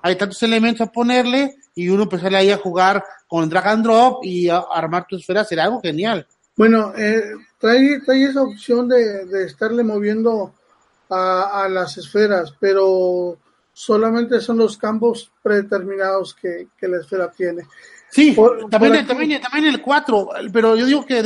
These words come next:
Speaker 1: repente que nos dé la gama completa, ¿no? O sea, el cuatro, ¿sabes qué? Es esta esfera y le puedes poner tal, tantas opciones nomás, pero no te las da todas. Digo,
Speaker 2: Exacto.
Speaker 1: ojalá, tiene una chance de tener un,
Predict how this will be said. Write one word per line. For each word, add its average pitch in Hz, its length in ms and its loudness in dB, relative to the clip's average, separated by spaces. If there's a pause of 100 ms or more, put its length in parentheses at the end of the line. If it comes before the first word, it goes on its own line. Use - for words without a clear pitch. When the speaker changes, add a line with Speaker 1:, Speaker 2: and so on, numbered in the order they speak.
Speaker 1:
repente 233 260 -6
que 240 80 -6
nos 214 120 -2
dé 220 100 -4
la 262 80 -2
gama 247 280 -2
completa, 214 480 -2
¿no? 208 120 -4
O 202 40 -6
sea, 202 140 -2
el 190 100 -2
cuatro, 240 260 0
¿sabes 247 200 -2
qué? 262 280 -2 (300)
Es 226 220 -4
esta 262 200 -2
esfera 294 400 0
y 269 40 0
le 240 80 0
puedes 254 160 -2
poner 247 480 -2
tal, 220 320 0
tantas 233 280 -2
opciones 220 380 -2
nomás, 190 340 0 (300)
pero 190 140 2
no 226 60 0
te 220 80 -6
las 214 120 2
da 214 120 -2
todas. 247 460 0 (380)
Digo, 180 160 0
Speaker 2:
Exacto. 208 160 -2
Speaker 1:
ojalá, 165 600 -4
tiene 165 160 -2
una 202 60 -4
chance 208 280 0
de 196 100 0
tener 175 280 -2
un, 202 220 -2